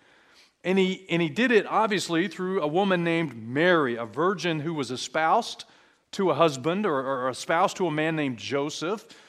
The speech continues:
but had not yet consummated this marriage. And, and, and Galatians chapter four,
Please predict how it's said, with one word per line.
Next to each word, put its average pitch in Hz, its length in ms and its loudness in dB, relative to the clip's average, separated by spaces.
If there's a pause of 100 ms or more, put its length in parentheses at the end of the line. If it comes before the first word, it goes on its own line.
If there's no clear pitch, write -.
(280)
but 156 140 4
had 147 140 2
not 165 280 4
yet 180 180 2
consummated 165 920 -2 (520)
this 160 260 -2
marriage. 147 680 2
And, 143 160 -4
and, 127 240 -6
and 120 200 -8
Galatians 139 460 0
chapter 139 320 0
four, 156 520 -2